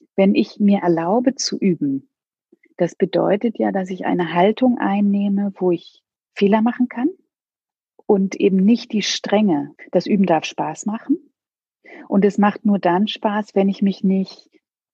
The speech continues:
beschimpfe, wenn ich gerade voll daneben lag. Ne? Also üben bedeutet, also ein Kind lernt laufen,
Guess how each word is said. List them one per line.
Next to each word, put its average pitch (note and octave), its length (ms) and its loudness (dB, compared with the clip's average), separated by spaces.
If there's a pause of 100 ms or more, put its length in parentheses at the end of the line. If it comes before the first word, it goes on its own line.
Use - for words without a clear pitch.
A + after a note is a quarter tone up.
(120)
beschimpfe, G#3 640 0
wenn E3 140 2
ich E3 220 -4
gerade D#3+ 480 -2 (760)
voll F3+ 160 4
daneben D#3+ 360 2
lag. C3 220 -6 (720)
Ne? F#3+ 180 -4
Also F3 320 0 (380)
üben A3+ 340 4
bedeutet, F#3 400 2
also F3 180 -2
ein E3+ 80 0
Kind C4 340 2
lernt F#3 320 0
laufen, F3+ 500 0